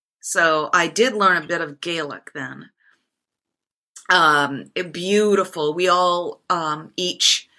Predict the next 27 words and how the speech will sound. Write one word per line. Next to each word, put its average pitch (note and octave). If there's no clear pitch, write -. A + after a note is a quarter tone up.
stayed F#3+
in E3+
different F3
homes, E3+
different G3
families, E3
'cause D3+
they F3
didn't F#3+
have F3+
a D3
B F3+
and E3
B D#3
or, B2+
you E3+
know, C#3
an F3
inn D#3+
or C#3+
anything. E3
You F3+
know, D#3+
you, D#3+
the, G3+
all G#3
the A3